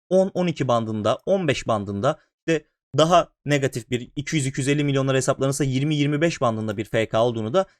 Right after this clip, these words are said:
kendiniz oradan hesaplayıp çıkartabilirsiniz. Zaten dediğimiz seviyelere indiği zaman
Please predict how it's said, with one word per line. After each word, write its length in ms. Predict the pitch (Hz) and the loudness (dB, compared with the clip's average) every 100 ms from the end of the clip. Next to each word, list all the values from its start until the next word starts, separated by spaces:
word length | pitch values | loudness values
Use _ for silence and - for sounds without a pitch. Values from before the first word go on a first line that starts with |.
| _ | _
kendiniz 340 | 170 110 135 | -2 -2 -2
oradan 200 | 139 110 | -2 0
hesaplayıp 460 | 131 117 98 165 170 | -2 -4 -4 -4 -6
çıkartabilirsiniz. 800 | - 104 120 139 98 - 175 196 - _ - | -4 -2 -2 -2 -4 -8 -8 -8 -14 _ -2
Zaten 360 | 147 196 202 | -2 0 -2
dediğimiz 400 | 147 143 147 156 | 0 -2 -2 -4
seviyelere 460 | - 147 143 143 147 | -2 0 0 0 -2
indiği 420 | - 117 127 214 | -4 -6 -4 -2
zaman 240 | 208 143 | -2 -2